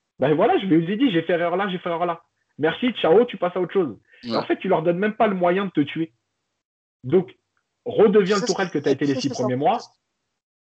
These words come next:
Speaker 3: Vas-y, je te laisse finir, je te laisse finir. Alors, finis,
Speaker 1: Non,
Speaker 3: finis.
Speaker 1: redeviens le Tourelle que t'as laissé, été les six premiers mois, ou reste le Tourelle que t'es depuis deux matchs.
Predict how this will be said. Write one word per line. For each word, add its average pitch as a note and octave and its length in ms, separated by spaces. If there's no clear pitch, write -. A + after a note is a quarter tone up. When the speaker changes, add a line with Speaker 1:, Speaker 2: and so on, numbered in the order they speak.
Speaker 3:
Vas-y, C#3+ 200
je - 80
te F#3 80
laisse E3+ 120
finir, C#3+ 220
je - 60
te B2 80
laisse C3+ 100
finir. A2 160
Alors, D3 140
finis, B3 140
Speaker 1:
Non, - 80
Speaker 3:
finis. E3 160
Speaker 1:
redeviens F3 360
le F3+ 60
Tourelle F3 280
que D#3 80
t'as C#3 120
laissé, C3+ 420
été C3+ 200
les C3+ 120
six C3 120
premiers C3 260
mois, F#3+ 280
ou F3+ 160
reste F3+ 260
le D#3 120
Tourelle D#3+ 300
que - 80
t'es C#3 180
depuis B2 260
deux A2 180
matchs. - 440